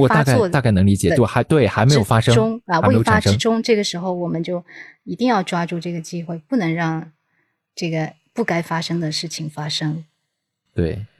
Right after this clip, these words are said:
Speaker 2: 要有预见性，然后的话，并用正确的方法去控制好它。哎呦，这一点的话，回头我也要去好好地去，去再，再去做一个深入的这个学习和了解，啊，
Speaker 1: <laughs>
Speaker 2: 对于我来说，
Speaker 1: 我们可以再聊
Speaker 2: 至少对于我这样性格的人来说的话，
Speaker 1: 这个。
Speaker 2: 是很有用的，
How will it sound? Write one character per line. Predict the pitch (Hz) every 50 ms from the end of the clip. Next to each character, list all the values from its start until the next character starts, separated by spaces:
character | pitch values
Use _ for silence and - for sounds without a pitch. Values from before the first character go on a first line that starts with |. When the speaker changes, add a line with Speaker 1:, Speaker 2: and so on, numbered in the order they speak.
| _ -
Speaker 2:
要 | 110 110
有 | 104 95 98
预 | 113 131 131 110
见 | 90 - 92 85 80
性， | - - 87 - - -
然 | - 78 -
后 | - - 101
的 | 95 90
话， | - 90 85
并 | - - 110 104 98
用 | 101 107 104 98 92
正 | - - 120 110
确 | 104 -
的 | 120 113
方 | - - 160 170 180
法 | 170 - - -
去 | - - - 107 -
控 | - - - - 247 170
制 | 123 -
好 | - - - - -
它。 | - - - _ - - - - -
哎 | - 113
呦， | 101 90 82 82 87
这 | - - 190
一 | 165 127 -
点 | - 82 73 82
的 | 90
话， | - - 90
回 | - - 92
头 | - 95
我 | 95 92 87
也 | 95 90
要 | 80 85
去 | 85 - 98
好 | - - 78
好 | 73 87 92
地 | 92 87
去， | - - 95 90 85 _ _ - - - - - _ _
去 | - - 135 120
再， | - 139 127 117 110 107 - _ _ _ _ _ _ _ _ _ _ _
再 | - - 170 143
去 | - 143
做 | 135 - 170 147 139
一 | 135 135
个 | 151 147 131
深 | 123 - - 170 170 170
入 | 180 165 135
的 | 123
这 | 117 139 120
个 | 117
学 | - - - 104 110
习 | - - 127
和 | - 127
了 | 113 98 101 123
解， | 113 - 104 - - - - _ _ -
啊， | 113 92 - -
Speaker 1:
<laughs> | - -
Speaker 2:
对 | 165 156
于 | 135
我 | 139 156 127 90 82
来 | - 110
说， | 110 - 117
Speaker 1:
我 | -
们 |
可 | - -
以 |
再 | 110
聊 |
Speaker 2:
至 |
少 | 95
对 | - 127
于 | 131
我 | 113 92 82
这 | -
样 | 123 123
性 | 117 - 117
格 | 101 95
的 | 85 90
人 | 87 85 85 87
来 | 92 82 87
说 | 87 - 87
的 | 85 87
话， | - 85 82
Speaker 1:
这 |
个。 |
Speaker 2:
是 | - 98
很 | - - 101
有 | 90 80
用 | 85 85 82 76
的， | -